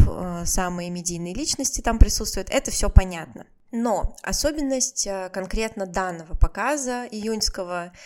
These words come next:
э, состоит в том, что он сопровождался большой интригой. Э, тут давайте обратимся к исторической справке, я поясню. Дело в том, что, как мы знаем, в две тысячи восемнадцатом году, э, креативным директором мужской линейки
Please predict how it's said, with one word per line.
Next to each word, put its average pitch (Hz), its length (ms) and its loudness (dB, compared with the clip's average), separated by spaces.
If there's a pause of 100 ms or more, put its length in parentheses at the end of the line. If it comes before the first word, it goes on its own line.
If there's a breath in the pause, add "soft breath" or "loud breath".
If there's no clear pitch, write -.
(240 loud breath)
э, 175 240 -6
состоит 208 400 -2
в - 80 -6
том, 311 160 0
что - 200 -4
он 247 140 0
сопровождался 208 1200 0
большой 175 380 -2
интригой. 202 540 -4 (600 loud breath)
Э, 175 300 -6
тут 262 140 -4
давайте 214 340 2
обратимся 180 480 -2
к - 80 -8
исторической 185 920 -4
справке, - 520 6
я 202 100 -2
поясню. 196 500 -4 (640 loud breath)
Дело 208 180 -2
в - 60 -8
том, 262 140 0
что, - 160 -2
как 208 200 -2
мы 214 100 0
знаем, 294 260 0
в 285 60 -6
две 220 80 -6
тысячи 202 320 -6
восемнадцатом 185 640 -4
году, 196 540 -2 (100)
э, 170 640 -8
креативным 185 480 -2
директором 185 600 -2
мужской 180 360 -4
линейки 180 640 -10